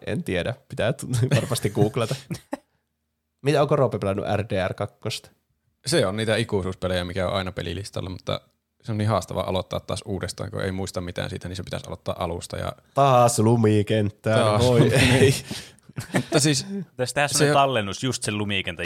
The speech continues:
Speaker 3: jälkeen, sitten kun vaan aloittaisi.
Speaker 2: <laughs> Niin.
Speaker 1: Niin.
Speaker 2: Mut se on kyllä semmonen peli, minkä mä... Mä oon vielä siinä uskossa, että mä joskus pelaan sen, koska se oli sen verran mukava silloin, kun mä pelasin sitä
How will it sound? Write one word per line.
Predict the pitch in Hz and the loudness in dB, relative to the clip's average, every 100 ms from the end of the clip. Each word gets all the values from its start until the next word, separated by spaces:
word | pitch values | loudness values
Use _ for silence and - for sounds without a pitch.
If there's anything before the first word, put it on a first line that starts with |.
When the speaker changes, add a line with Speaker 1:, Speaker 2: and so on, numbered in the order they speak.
| 85 | 0
Speaker 3:
jälkeen, | 87 90 - - | 2 4 2 2
sitten | - - | 0 0
kun | - | 2
vaan | - 87 | 2 2
aloittaisi. | 90 87 - 110 | 2 4 2 2
Speaker 2:
<laughs> | 123 190 | 2 2
Niin. | 117 127 - - - - - - - - - - | 4 2 2 -4 -12 -10 -10 -10 -12 -14 -18 -10
Speaker 1:
Niin. | 123 110 107 160 - | -2 0 0 -2 -6
Speaker 2:
Mut | 131 | -4
se | 143 131 | 2 4
on | 135 | 4
kyllä | 110 98 | 0 0
semmonen | 101 90 90 | -2 -2 -4
peli, | 95 95 | -4 -4
minkä | 92 92 | -4 -4
mä... | 92 90 _ _ _ _ _ - | -4 -6 _ _ _ _ _ -6
Mä | 127 | 0
oon | 127 | 2
vielä | 170 139 | 2 2
siinä | 107 110 | 2 0
uskossa, | 107 104 110 | -2 -4 -8
että | 104 107 | -6 -2
mä | |
joskus | 101 101 95 | 0 -2 -4
pelaan | 107 92 87 | -4 -4 -4
sen, | 92 | -8
koska | - 95 | -6 -4
se | 95 90 - _ _ _ _ _ - | -2 -4 -8 _ _ _ _ _ -6
oli | 104 98 92 - | -2 0 -2 -6
sen | 107 92 | -8 -6
verran | 95 92 | -6 -6
mukava | 90 92 90 | -4 -4 -4
silloin, | 90 | -4
kun | 87 | -4
mä | |
pelasin | 87 98 76 - | -2 -2 -4 -8
sitä | - 52 | -8 -10